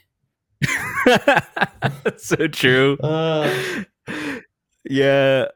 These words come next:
Speaker 1: I mean, it's, it's, uh, that's the other thing, too. It's like, some of these breweries are just ran by these, like, middle-aged, like, clueless people. And, like, yeah, it's like, uh, you never s-,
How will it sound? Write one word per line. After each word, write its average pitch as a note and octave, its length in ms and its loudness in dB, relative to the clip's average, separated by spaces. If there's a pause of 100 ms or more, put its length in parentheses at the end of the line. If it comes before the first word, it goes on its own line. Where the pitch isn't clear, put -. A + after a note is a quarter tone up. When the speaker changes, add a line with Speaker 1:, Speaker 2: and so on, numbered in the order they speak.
(120)
Speaker 1:
I C#3+ 160 -2
mean, D3 540 -2 (640)
it's, - 420 -6
it's, D3 320 -2
uh, C#3+ 580 0 (460)
that's G#3+ 240 -4
the A3 80 2
other F#3+ 100 2
thing, D3 180 0
too. A#2+ 320 0
It's A2 160 -4
like, A2+ 480 0
some E3 240 -2
of E3+ 80 -2
these D3+ 160 -2
breweries B2+ 340 -2
are A2+ 40 -2
just A2+ 220 -4
ran A2 300 0
by G#2 160 2
these, G#2 220 0
like, G2 160 0
middle-aged, G#2+ 720 0
like, F#2+ 360 -2 (220)
clueless A2 480 0
people. F#2+ 600 -2
And, F#2+ 260 -2
like, F#2+ 260 -2
yeah, G2+ 360 2
it's G#2+ 180 -2
like, A2+ 340 0
uh, C#3+ 640 0
you A#3 200 -4
never F3 240 4
s-, - 160 -2